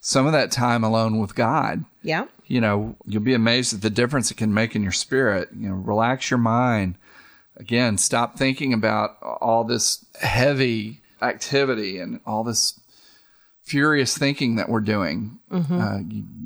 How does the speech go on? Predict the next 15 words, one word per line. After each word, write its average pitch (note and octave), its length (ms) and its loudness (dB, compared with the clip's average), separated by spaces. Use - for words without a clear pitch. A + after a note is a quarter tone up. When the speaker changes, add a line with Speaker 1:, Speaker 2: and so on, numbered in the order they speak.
Speaker 1:
you A2+ 180 -2
were G#2+ 100 -2
talking A2 240 0
earlier A2 220 2
about F2+ 220 -2
reading B2+ 300 4
a A#2+ 60 2
book, G#2+ 460 0
listening A2+ 420 0
to A#2 60 4
music, A#2 520 0
watching G#2 400 0
a A#2 40 4
movie, A#2 540 0
Speaker 2:
Mm-hmm. F#3 380 -2